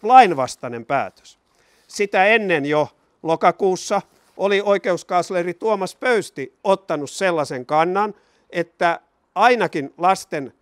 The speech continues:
ö, kotiuttamiseen on velvollisuus, mutta tämä ei siis koske aikuisia. Näin juridiikkaa kieputettiin jo vuosi sitten. No nyt sitten, viikko sitten, Suomi toi,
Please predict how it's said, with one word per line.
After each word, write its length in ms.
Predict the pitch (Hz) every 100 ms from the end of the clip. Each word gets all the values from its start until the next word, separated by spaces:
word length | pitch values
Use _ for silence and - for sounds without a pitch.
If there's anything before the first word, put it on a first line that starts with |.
| _ _ _
ö, 320 | 147 139 135 -
kotiuttamiseen 720 | 180 175 156 - 135 127 156
on 160 | 220
velvollisuus, 640 | 185 165 143 135 131 135 -
mutta 400 | 160 160 156 -
tämä 300 | 175 170 151 -
ei 200 | 170 151
siis 300 | - 131 -
koske 400 | 147 135 - 107
aikuisia. 580 | 147 156 131 - - - _ _ _ _ _ _ _ _ _ _
Näin 380 | 139 185 233 285 -
juridiikkaa 720 | 190 196 180 165 151 - 143
kieputettiin 840 | - 165 143 131 120 - 123 117 _
jo 240 | - 170 151
vuosi 380 | 151 131 - 95
sitten. 340 | - _ _ _ _ _ _ _ _ _ _
No 100 | 175
nyt 260 | 196 302 -
sitten, 520 | - 170 - - 107 - _ _ -
viikko 340 | 233 214 160
sitten, 480 | 127 123 _ 107 95 _ _ _ _ _ _ _ _ _ _
Suomi 480 | - 202 233 220 175
toi, 460 | 170 175 202 220